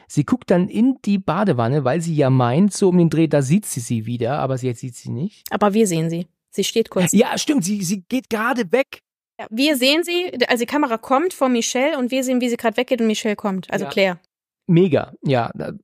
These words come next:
Speaker 1: richtig gut gemacht. Und dann sagt sie dann, „Sag mir, was du willst, ne, sag mir, was du möchtest“ und so.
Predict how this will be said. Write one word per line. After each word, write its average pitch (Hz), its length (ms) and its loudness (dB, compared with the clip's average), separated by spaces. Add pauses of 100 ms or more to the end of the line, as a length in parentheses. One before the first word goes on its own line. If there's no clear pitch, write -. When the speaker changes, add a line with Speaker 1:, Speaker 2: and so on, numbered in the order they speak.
Speaker 1:
richtig 170 360 -2
gut - 180 -2
gemacht. 117 440 -2 (320)
Und 143 100 0
dann 147 80 4
sagt 151 200 -2
sie 165 120 -8
dann, 147 200 2
„Sag - 280 -4
mir, 160 100 4
was 139 200 -2
du 165 180 -2
willst, 214 560 2 (140)
ne, 160 200 4
sag 170 260 -4
mir, 202 60 -2
was 185 180 -2
du 196 80 -4
möchtest“ 214 540 -2
und 160 160 -4
so. 170 220 2